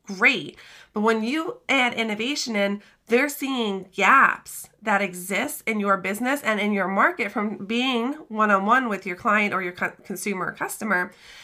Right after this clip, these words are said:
And they're seeing those gaps, and then they're being trained to identify them and learn how to leverage and then add innovation in,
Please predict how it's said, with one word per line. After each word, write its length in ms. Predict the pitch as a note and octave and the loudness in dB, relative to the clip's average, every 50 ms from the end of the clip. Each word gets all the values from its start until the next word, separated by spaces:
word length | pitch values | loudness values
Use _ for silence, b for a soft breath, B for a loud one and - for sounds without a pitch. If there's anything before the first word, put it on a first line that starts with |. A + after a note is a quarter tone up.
| B B | B B
And 180 | B A#3 A#3 A3+ | B 0 2 4
they're 140 | C4 E4 | 4 4
seeing 380 | E4+ E4+ - D#4+ D4+ D4 C#4 B3+ | 2 0 -4 -4 -2 -2 -2 -2
those 240 | A#3 A3 G#3+ G#3 - | -2 -2 -4 -4 -2
gaps, 400 | - B3+ C4+ C4 A#3+ A#3 - - | 2 4 6 6 6 6 2 -2
and 160 | - A#3 G#3+ | -6 -2 -2
then 160 | G#3 A3+ A#3+ | 0 0 2
they're 120 | C#4 C4+ B3 | 2 2 2
being 320 | G#3 B3 A#3 A#3 A3+ G#3+ | 0 0 -2 -2 -2 -2
trained 680 | G#3 - - - A#3 A#3+ C4+ C#4+ B3+ A3+ G#3 G3+ G3+ - B B B B | -2 -4 -4 0 2 2 2 2 2 0 0 -2 -4 -6 B B B B
to 100 | - A3+ | -2 0
identify 640 | G#3 G3 G3 G#3+ G#3+ A#3+ C#4+ D4 D4 A#3 G3 F#3 F#3 | 0 0 2 2 2 2 2 2 2 4 4 4 4
them 160 | F#3 F#3 F#3+ F#3 | 2 0 -2 0
and 240 | G3 G3 G3 F3+ F3+ | -2 -2 -2 0 2
learn 280 | F#3+ F#3+ G3+ G#3+ A3+ | 4 4 4 4 2
how 240 | A#3 G#3+ G3+ F#3+ G3 | 2 4 4 4 4
to 400 | G3 - A#3 F#3 F3+ F3+ - - _ _ _ | 4 0 -4 -4 -4 -4 -8 -12 _ _ _
leverage 720 | - F3+ F3 E3 E3+ E3+ - G#3 C4 D#4 F#4 F#4 - - - b b b b b b b | -12 -6 -2 0 0 0 2 0 0 0 -2 -4 -8 -10 -10 b b b b b b b
and 140 | G3+ G#3 G#3 | 0 0 0
then 80 | G3+ | 0
add 220 | - F#3+ F#3 G3 F#3 | 0 2 2 2 2
innovation 560 | G#3 G#3+ G3+ F#3+ G#3+ C4 D4+ D#4 - B3+ G#3 | 2 0 0 0 0 0 -2 -2 -4 -4 -4
in, 320 | F#3+ F#3+ G3+ G#3 G#3 G#3 | -2 -2 -2 -4 -6 -8